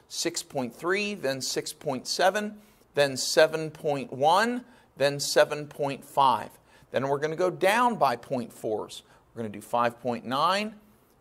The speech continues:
and five point five, and five point one, okay? Now let me explain what we just created. This is a frequency distribution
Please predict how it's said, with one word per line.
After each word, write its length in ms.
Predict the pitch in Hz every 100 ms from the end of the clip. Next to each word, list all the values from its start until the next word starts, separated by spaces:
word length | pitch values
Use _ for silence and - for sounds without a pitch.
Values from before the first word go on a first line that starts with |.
| -
and 80 |
five 400 | - - 127 123
point 320 | - 131 120 -
five, 600 | - 143 160 185 190 190 _ _ _ _
and 100 | 110
five 480 | - - 131 127 123
point 380 | - 127 123 117 - _ _ -
one, 300 | 120 104 98 _ _ _ _ _
okay? 360 | 110 - 120 147 - _ _ _ _ _
Now 180 | 107 104
let 120 | 107
me 120 | 123
explain 520 | 123 123 - 127 120 110
what 140 | -
we 140 | 113
just 260 | 104 113 -
created. 600 | - 117 117 107 98 101 _ _ _ _ _ _ _ _ _ _ - - _ _ _ _ _ - 101
This 400 | 120 165 170 - - -
is 600 | 151 117 - - - - _ _ _ _ _
a 160 | 123 113
frequency 1120 | - - 151 175 - 127 110 - 123 110 113 _ - 101
distribution 1080 | 127 - - 143 139 175 170 - 101 104